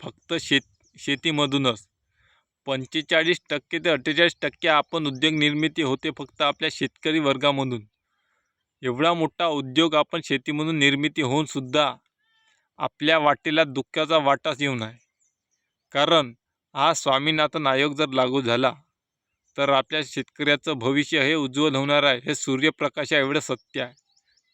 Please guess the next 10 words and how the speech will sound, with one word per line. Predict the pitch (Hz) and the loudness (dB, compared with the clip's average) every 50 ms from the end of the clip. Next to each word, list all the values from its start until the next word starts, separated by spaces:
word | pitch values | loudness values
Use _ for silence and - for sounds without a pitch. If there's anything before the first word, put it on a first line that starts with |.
| _ | _
त्यामुळंच | 131 135 143 151 147 147 151 156 156 - 160 | -2 -2 0 0 -2 0 0 0 0 0 -2
आता | 147 - - 160 160 151 147 - _ _ _ _ _ _ _ _ _ _ | -2 -2 0 0 0 0 -2 -6 _ _ _ _ _ _ _ _ _ _
वीस | 127 123 156 147 - 147 | -2 -2 -2 -2 0 0
वर्षाचा | 139 143 123 - 151 143 147 147 | 0 0 0 -2 -4 -2 -2 -4
काळ | - _ 143 143 147 147 143 143 | -4 _ -2 -2 -2 -2 -4 -4
लोटला | 135 127 131 131 - 151 147 143 127 | -2 -2 -4 -4 -2 0 0 0 0
तरी | 135 135 143 143 127 110 - _ _ _ _ _ _ _ - _ _ _ _ _ _ _ _ _ _ | 0 -2 -2 -2 -4 -6 -10 _ _ _ _ _ _ _ -20 _ _ _ _ _ _ _ _ _ _
एकही | 143 131 131 - _ - 143 131 151 170 | -6 -6 -6 -6 _ -4 -2 -2 0 0
मंत्री | 165 143 139 139 127 - 143 160 151 | 0 0 -2 -2 -2 -2 -2 -2 -2
संत्री | - - 135 131 127 131 139 147 143 | -2 -4 -4 -4 -4 -4 -2 0 0